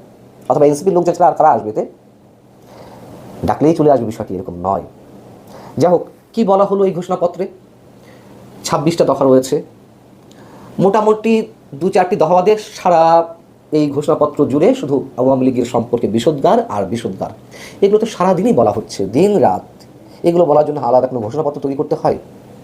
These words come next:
করেছে, বেশ ভালো কথা। উনিশশো বাহাত্তর সাল থেকে দুই হাজার চব্বিশে পাঁচ আগস্ট পর্যন্ত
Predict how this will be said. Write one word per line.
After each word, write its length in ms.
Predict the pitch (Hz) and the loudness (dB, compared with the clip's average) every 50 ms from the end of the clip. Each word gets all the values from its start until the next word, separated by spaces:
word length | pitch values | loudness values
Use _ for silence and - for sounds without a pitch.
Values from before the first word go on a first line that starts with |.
| - - - - - - | -20 -20 -20 -20 -12 -4
করেছে, 340 | - 156 151 147 - 139 143 - - - - - - - | -2 0 0 0 -2 -6 -6 -8 -14 -20 -20 -20 -10 -2
বেশ 140 | 131 147 139 | -2 0 2
ভালো 140 | 131 - 135 | 2 0 0
কথা। 220 | 123 - 127 123 - - - - - - - - | 0 0 -2 -4 -4 -8 -20 -20 -20 -20 -10 -2
উনিশশো 260 | - 196 254 262 262 233 | 0 2 2 4 2 2
বাহাত্তর 380 | 147 160 180 233 247 - 294 | 2 2 2 2 2 -2 -6
সাল 200 | 269 - 240 214 | -4 0 -2 -2
থেকে 200 | 208 - 196 196 | 0 0 -2 -2
দুই 80 | 180 175 | 0 0
হাজার 140 | 180 180 180 | 0 -2 0
চব্বিশে 260 | - 139 143 160 170 | -2 -2 -2 -2 -4
পাঁচ 240 | 175 - 156 185 - | 0 0 0 2 2
আগস্ট 240 | 190 165 - - | 2 0 -2 -2
পর্যন্ত 440 | - 151 147 127 147 147 143 156 165 | 0 0 2 2 0 0 2 0 0